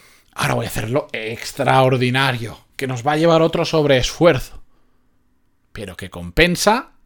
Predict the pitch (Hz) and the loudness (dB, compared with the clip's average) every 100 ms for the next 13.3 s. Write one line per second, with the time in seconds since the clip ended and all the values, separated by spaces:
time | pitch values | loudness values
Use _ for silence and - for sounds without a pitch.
0 | _ - - 165 196 196 214 220 - 104 | _ -20 -4 4 4 4 -2 -2 -4 -6
1 | 123 185 202 220 262 - _ - - 85 | -2 0 2 2 0 -6 _ -16 -16 -16
2 | - 143 185 226 - _ - 123 117 135 | -4 0 0 -2 -6 _ -2 0 2 0
3 | 123 104 - 98 - - - _ _ _ | 0 -6 -14 -18 -20 -20 -20 _ _ _
4 | _ _ _ _ _ _ - - - _ | _ _ _ _ _ _ -20 -20 -20 _
5 | 208 202 214 202 202 180 185 170 180 185 | 4 6 6 6 4 2 -2 -2 -2 -2
6 | 160 143 - 170 - 135 131 139 135 139 | -4 -2 0 -2 -2 -4 -2 -2 -2 -2
7 | 135 127 185 220 202 160 135 139 113 101 | -2 -2 -2 -2 -4 -10 -10 -10 -10 -10
8 | 104 104 101 104 120 113 98 139 214 214 | -12 -10 -10 -6 -4 -4 -6 -4 -2 -4
9 | - _ - - - 185 170 190 170 151 | -8 _ -20 -20 -6 -4 0 0 0 -2
10 | - 233 247 220 214 214 208 208 196 196 | -4 -2 0 0 -2 -2 -2 -2 -2 0
11 | 226 - - 117 - _ _ _ _ _ | 0 0 -2 -2 -6 _ _ _ _ _
12 | - 147 190 202 196 202 - 226 - 190 | -4 2 2 2 0 -4 -4 -6 -4 -10
13 | - - - | -12 -16 -20